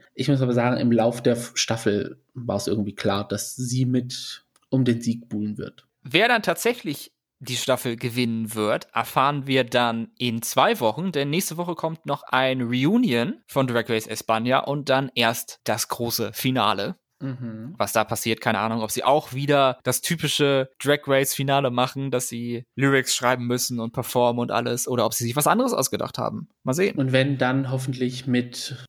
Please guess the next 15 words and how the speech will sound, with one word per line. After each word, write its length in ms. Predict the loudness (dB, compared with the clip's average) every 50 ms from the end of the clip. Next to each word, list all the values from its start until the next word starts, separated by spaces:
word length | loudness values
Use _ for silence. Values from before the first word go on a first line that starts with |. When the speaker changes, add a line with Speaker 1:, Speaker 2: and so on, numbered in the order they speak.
| _
Speaker 1:
nicht 280 | -4 -2 -2 -2 -4 -6
Facetune, 640 | -2 0 0 0 0 -2 -8 -4 -2 0 0 0 -2
wie 120 | -2 -2
heißt 320 | -2 -4 -4 -6 -6 -6 -6
es, 200 | -6 -6 -6 -6
Autotune. 720 | -2 -2 0 2 0 0 -2 0 2 4 4 4 4 2
<laughs> 100 | 0 -6 -8 -20 -20 _ _ -6 -6 -6 -6 -8 _ _ _ -2
Nicht 240 | 0 0 0 0 -2
so 140 | -2 -2 0
wie 160 | 0 0 0
in 120 | 0 -2 -2
der 100 | -4 -4
Girl 300 | -2 -2 -2 -2 -2 -4
Group 240 | -4 -6 -6 -6
Challenge. 480 | -6 -6 -2 -2 -2 -2 -2 -4 -8